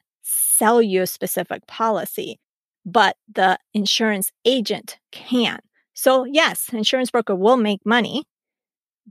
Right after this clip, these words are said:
but they cannot be the one selling an insurance policy. They have to go through an insurance agent to be able to do this.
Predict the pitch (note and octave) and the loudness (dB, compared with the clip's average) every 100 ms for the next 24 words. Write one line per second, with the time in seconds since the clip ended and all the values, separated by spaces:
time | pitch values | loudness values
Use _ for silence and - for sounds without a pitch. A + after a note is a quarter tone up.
0 | - A3 G3+ - F#3 A3 - A3+ A3 G#3+ | 0 2 2 -2 -2 -2 0 0 2 2
1 | G#3 G3+ F#3+ D#3+ G3+ A3 G#3+ G#3+ - _ | 0 -2 -2 -2 -2 0 2 0 -6 _
2 | _ - - - - A#3+ A3 F3+ F#3+ G#3 | _ -12 -6 -2 2 4 2 0 0 -2
3 | G#3 A3 G3 F#3 - G3 F3+ - A#3 G#3+ | -2 0 0 0 0 -2 -4 -2 2 2
4 | - - - F#3+ - G3 - G3 G#3 G3 | 2 -4 -4 -6 -2 -2 -2 -2 2 0
5 | - - D4 B3 G3 C#4 - - - - | 0 -2 2 4 4 2 -6 -20 -20 -20
6 | _ _ - G#3 F#3+ F#3+ F#3 G#3 F#3+ - | _ _ -2 0 0 0 0 -2 -4 -6
7 | _ - B3 G3+ F#3 - _ - G3+ G3 | _ 2 4 4 -2 -4 _ -6 0 0
8 | F3 E3+ G#3 C4+ D4+ - - | 0 -4 -2 2 2 0 -6